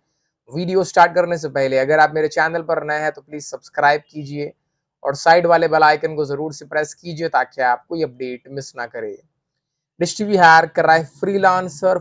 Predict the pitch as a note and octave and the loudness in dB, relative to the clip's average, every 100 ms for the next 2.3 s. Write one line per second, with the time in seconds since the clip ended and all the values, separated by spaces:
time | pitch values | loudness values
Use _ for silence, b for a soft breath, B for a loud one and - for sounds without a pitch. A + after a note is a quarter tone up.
0 | D#3+ D#3 - E3 D#3+ D#3+ E3 D#3 - D3+ | -2 -4 -4 -6 -2 -2 -2 -4 2 2
1 | D#3 D#3 - _ D#3+ E3 E3+ - C#3+ C#3+ | 2 -6 -20 _ -4 -4 -4 -4 -2 -2
2 | D3+ E3 E3 | -4 -4 -4